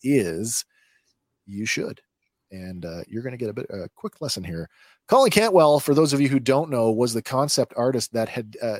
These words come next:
did, like, the earliest designs for practically every ship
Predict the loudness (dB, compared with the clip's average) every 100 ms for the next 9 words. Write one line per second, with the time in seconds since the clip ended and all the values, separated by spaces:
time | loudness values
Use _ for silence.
0 | -8 -6 -6 -6 -8 -2 -2 -4 -16 -8
1 | 0 0 -2 _ -2 2 2 2 0 -2
2 | -4 -8 -4 -2 0 0 0 -2 -4 -6
3 | -4 -8 -2 0 0 -4 -8 -4 -6 -6
4 | -8 -8 -8 -8 -2 0 0 -2